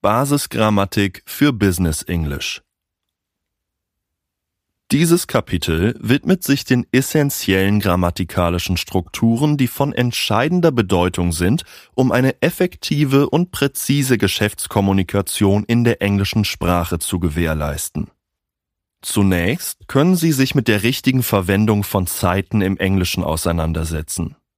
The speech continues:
Dabei wird der Fokus auf den Zeiten Present Simple,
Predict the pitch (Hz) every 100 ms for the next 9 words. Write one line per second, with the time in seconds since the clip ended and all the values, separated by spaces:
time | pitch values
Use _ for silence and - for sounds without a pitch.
0 | _ _ _ 107 104 117 113 - 98 -
1 | 92 110 143 - 98 - 95 - 90 87
2 | - 90 - - 90 85 80 - 87 80
3 | 82 110